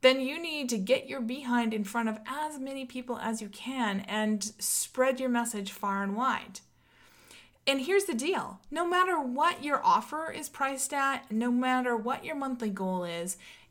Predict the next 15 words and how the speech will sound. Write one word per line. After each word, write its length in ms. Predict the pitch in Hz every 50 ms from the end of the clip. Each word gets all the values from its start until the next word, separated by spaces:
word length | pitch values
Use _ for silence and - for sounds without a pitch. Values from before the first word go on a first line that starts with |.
| _ -
it's 260 | 269 330 381 381 -
incredibly 1040 | - - 208 196 196 - - - - - - 269 269 269 262 220 202 196 185 - -
empowering 880 | 190 180 185 - - - 180 175 170 160 - - 98 - - - 190 - _ - - - - - _ _ _ -
to 220 | - - 285 285
know 580 | 262 247 233 240 233 240 254 269 302 320 - -
your 220 | - 247 240 226 214
numbers 560 | 208 202 202 190 - - - - - - - - -
and 160 | 233 247 247
to 160 | 240 - 285
know 680 | 277 262 254 254 262 269 294 302 247 208 196 208 220 220 - - - - - - _ -
what 340 | 214 208 240 277 - -
you 220 | 254 269 277 277 269
need 560 | 247 240 240 285 311 294 254 233 220 214 214
to 200 | - - 247 220
hit 640 | 190 - - - 320 320 - - - - - -